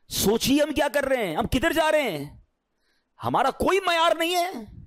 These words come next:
हम मुसलमान पहले हैं, हैं? हमें नबी पाक अलैहिस्सलातु वस्सलाम से बरोज़े क़यामत शफाअत लेनी है, हम कैसे उनको दोस्त बना सकते हैं? तो खुदारा समझिए, अल्लाह के वली,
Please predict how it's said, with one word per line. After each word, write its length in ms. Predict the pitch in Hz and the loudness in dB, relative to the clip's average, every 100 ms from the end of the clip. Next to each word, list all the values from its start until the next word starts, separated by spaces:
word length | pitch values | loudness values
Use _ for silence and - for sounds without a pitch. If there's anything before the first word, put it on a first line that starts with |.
| _ - | _ -6
हम 120 | 208 | -4
मुसलमान 640 | 160 170 202 180 190 262 233 | 0 0 0 2 2 0 0
पहले 460 | - 214 254 285 | -2 0 0 2
हैं, 500 | 254 262 214 131 - - _ _ _ _ _ | 0 0 -4 -6 -14 -20 _ _ _ _ _
हैं? 200 | 160 269 | -6 -4
हमें 260 | 254 160 233 | -4 -2 -2
नबी 240 | 196 247 254 | 0 0 0
पाक 280 | 214 240 240 | 0 -2 -2
अलैहिस्सलातु 380 | 247 220 220 | -2 -2 0
वस्सलाम 320 | 247 190 220 - | 0 0 0 0
से 140 | 277 | -2
बरोज़े 380 | 247 226 233 262 | 0 0 2 0
क़यामत 380 | 220 214 254 269 | 0 0 0 0
शफाअत 440 | 214 208 254 269 | 0 0 0 0
लेनी 280 | 285 277 269 | -2 0 0
है, 420 | 240 139 127 - _ _ _ | 0 -4 -8 -18 _ _ _
हम 140 | - 233 | -6 -4
कैसे 360 | 240 247 - | -2 -2 0
उनको 240 | 339 339 330 | 0 0 0
दोस्त 240 | 311 302 | 0 0
बना 220 | 285 285 | 0 0
सकते 340 | 247 247 240 196 | 0 -2 0 -2
हैं? 320 | 120 - - _ _ _ _ _ | -4 -10 -18 _ _ _ _ _
तो 80 | 123 | -8
खुदारा 460 | - 123 120 156 196 | -2 0 2 2 0
समझिए, 720 | 175 165 151 170 165 107 92 117 | -2 -4 -2 0 2 0 -2 -2
अल्लाह 360 | 139 147 185 | 0 0 -2
के 140 | - 196 | 0 -2
वली, 520 | 131 143 233 285 | 0 0 2 0